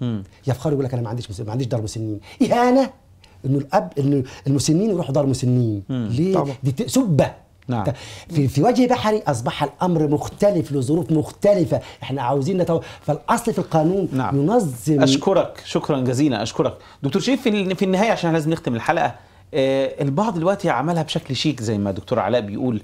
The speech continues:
Speaker 1: بقى في دور مسنين فيلا راقية. آه، حاجات، آه، قد إيه محترمة، أوبن بوفيه،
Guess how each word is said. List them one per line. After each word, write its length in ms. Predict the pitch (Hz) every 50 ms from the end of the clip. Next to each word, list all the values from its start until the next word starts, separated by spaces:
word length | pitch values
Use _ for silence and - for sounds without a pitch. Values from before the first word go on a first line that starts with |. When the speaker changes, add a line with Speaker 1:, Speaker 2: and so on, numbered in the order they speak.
| - - - - -
Speaker 1:
بقى 120 | 131 131 127
في 100 | - 170
دور 160 | 147 170 160
مسنين 600 | 156 135 117 - 131 117 117 127 131 131 117 107
فيلا 300 | 104 101 135 139 131 120
راقية. 400 | 104 117 120 - - 104 92 - - - - - - - - -
آه، 180 | 131 123 120 117
حاجات، 420 | - - 131 143 160 160 - -
آه، 200 | 131 127 120 120
قد 160 | 120 117 110
إيه 80 | 131 139
محترمة، 520 | 135 120 - - - 143 135 127 123 120
أوبن 320 | 120 - 120 135 139 143 131
بوفيه، 440 | 117 113 - - 139 135 131 120